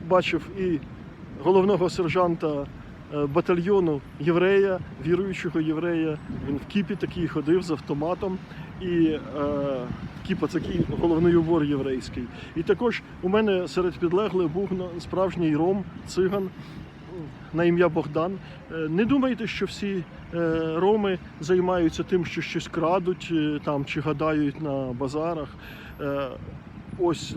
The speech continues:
до того, як потрапити до Збройних сил, мій підлеглий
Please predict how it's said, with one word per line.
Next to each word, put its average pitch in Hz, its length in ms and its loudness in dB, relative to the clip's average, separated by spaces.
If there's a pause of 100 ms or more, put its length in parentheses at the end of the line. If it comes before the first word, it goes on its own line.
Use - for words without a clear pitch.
до 190 140 6
того, 185 320 2
як 175 180 -2
потрапити 180 500 0
до 170 120 0
Збройних 170 480 -2
сил, 226 280 -2 (360)
мій 175 260 4
підлеглий 160 580 2